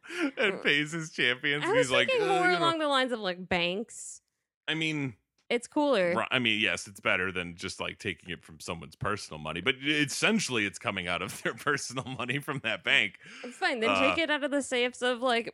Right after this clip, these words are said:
Speaker 2: billionaires.
Speaker 1: <laughs> I mean, truthfully, in the end, you're sitting there looking at Raiden and all the shit he can do, and you're like, "Why aren't you helping more?"
Speaker 2: Yeah.
Speaker 1: In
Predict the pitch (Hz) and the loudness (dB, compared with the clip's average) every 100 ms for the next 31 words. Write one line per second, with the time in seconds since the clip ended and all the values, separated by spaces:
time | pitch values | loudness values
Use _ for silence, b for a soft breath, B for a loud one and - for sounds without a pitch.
0 | 214 214 226 202 170 101 104 - - - | -2 0 2 2 0 -2 -4 -8 -12 -4
1 | - - - - 208 196 175 - 277 - | -4 -2 0 4 6 6 4 2 0 0
2 | 175 151 151 151 156 165 151 131 135 160 | 2 2 4 2 4 4 4 2 0 0
3 | 135 139 127 127 131 120 123 127 123 113 | 0 0 0 0 -2 0 4 4 4 2
4 | 117 110 - 160 156 113 123 113 110 110 | 2 0 0 0 0 -2 -2 0 0 2
5 | 110 107 98 117 180 214 247 147 151 131 | 2 2 2 2 4 2 0 2 0 0
6 | 110 92 80 - _ _ 220 220 180 175 | 0 0 -4 -8 _ _ 0 6 6 4